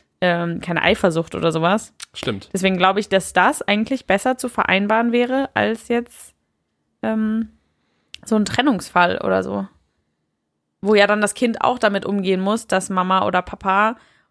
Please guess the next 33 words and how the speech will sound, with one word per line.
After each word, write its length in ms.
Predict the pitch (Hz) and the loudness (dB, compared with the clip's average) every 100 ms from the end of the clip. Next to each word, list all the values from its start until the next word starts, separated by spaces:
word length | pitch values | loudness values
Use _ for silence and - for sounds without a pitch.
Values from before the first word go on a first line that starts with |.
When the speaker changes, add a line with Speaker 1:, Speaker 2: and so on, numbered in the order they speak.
| _ | _
Speaker 1:
äh, 840 | - 190 170 175 92 - - - - | -2 0 0 0 0 -2 -4 -6 -4
oder 140 | 185 | -2
Mama 240 | 185 190 190 | 0 0 2
oder 120 | 175 | 2
Mama 320 | 175 220 202 | 2 4 4
oder 120 | 185 | 4
Papa 220 | 170 202 214 | 0 2 4
oder 140 | 196 | 4
Papa, 380 | 285 269 254 254 | 4 4 4 4
oh 40 | |
Gott, 280 | 233 233 240 - - - - | 2 -2 -2 -16 -16 -14 -2
äh, 340 | 202 196 196 208 | 2 4 6 2
irgendwie 680 | 208 208 185 202 202 - 196 | 0 -4 -4 -4 -4 -2 -2
einen 240 | 185 185 | -2 2
anderen 300 | 190 240 190 | 4 4 2
Partner 320 | - 185 180 | 0 -2 0
haben 200 | 185 196 | -2 0
als, 380 | - 180 - - _ _ - | 2 0 0 -14 _ _ -2
ähm, 640 | 202 196 196 190 190 196 196 _ - | 2 4 2 0 -2 -4 -8 _ -4
den 340 | 196 196 208 | -2 -2 -4
Vater 320 | - 226 185 | -2 2 2
oder 140 | 180 180 | 2 0
die 180 | - - - - | -2 -10 -16 -2
Mutter. 520 | 202 208 170 165 165 - | 0 2 2 0 -2 -8
Oh 40 | |
Gott, 160 | - 165 | -10 -10
das 140 | - | -6
war 100 | - | -4
jetzt 260 | 165 - - - | -4 -6 -14 -8
super 220 | 175 165 | -6 -6
kompliziert 460 | - 175 170 180 | -6 -6 -6 -4
ausgedrückt, 540 | 180 - 185 175 170 - | -4 -4 -6 -8 -4 -2
aber 380 | 180 175 175 | 2 2 2